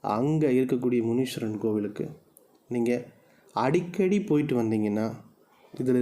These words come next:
இதோடைய தாக்கம் குறையுமே தவிர, but இதை அனுபவிச்சு தான் ஆகணும். எப்போதுமே ஒரு சில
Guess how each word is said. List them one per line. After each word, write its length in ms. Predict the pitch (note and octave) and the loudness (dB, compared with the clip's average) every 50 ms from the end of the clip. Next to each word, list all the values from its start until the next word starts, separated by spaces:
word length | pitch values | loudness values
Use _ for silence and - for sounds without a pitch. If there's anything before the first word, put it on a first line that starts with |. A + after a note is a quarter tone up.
| B2+ B2 | 2 2
இதோடைய 400 | - C3+ C3+ C#3+ C#3+ C3+ B2+ A#2+ | 0 2 2 2 4 4 2 2
தாக்கம் 520 | B2 D3 D3+ D#3+ F3+ F3 - F#3+ E3 D3+ D3+ | 2 0 2 2 2 0 0 0 0 0 0
குறையுமே 560 | - - D#3 E3+ F#3+ G3+ F#3+ E3 D3+ C3+ A#2+ | 0 0 2 4 4 4 4 2 2 2 2
தவிர, 420 | - A#2+ G#2+ G#2+ A2 A2+ A#2 - - - _ _ _ _ - - - - - - - - - - _ _ _ _ _ - | 0 0 -2 -2 -2 -4 -6 -8 -12 -20 _ _ _ _ -20 -20 -20 -20 -20 -20 -20 -20 -20 -20 _ _ _ _ _ -4
but 260 | D3 C#3+ C#3+ - - | -4 -2 -2 -2 -2
இதை 180 | D3 C3+ C#3 B2+ | 0 0 2 2
அனுபவிச்சு 540 | A#2+ B2+ D3 F#3 F#3 F#3+ E3+ D3+ D3+ - A#2+ | 2 4 4 4 4 4 2 2 0 0 0
தான் 220 | A2+ C3+ B2 G#2+ | 0 0 0 0
ஆகணும். 300 | A2 A#2+ A#2 A#2+ A2+ A2+ | 0 0 0 -2 -2 0
எப்போதுமே 520 | - C#3 C#3 C#3+ - F#3 F3+ E3 D#3 D#3+ F3 | 2 0 0 2 2 2 2 4 4 2 2
ஒரு 340 | E3 C#3 B2 C3 D3 D#3+ F3 | 2 2 2 2 2 2 2
சில 520 | D#3+ - - E3 D3+ C#3 B2 - - - | 0 0 0 2 2 4 2 2 0 -4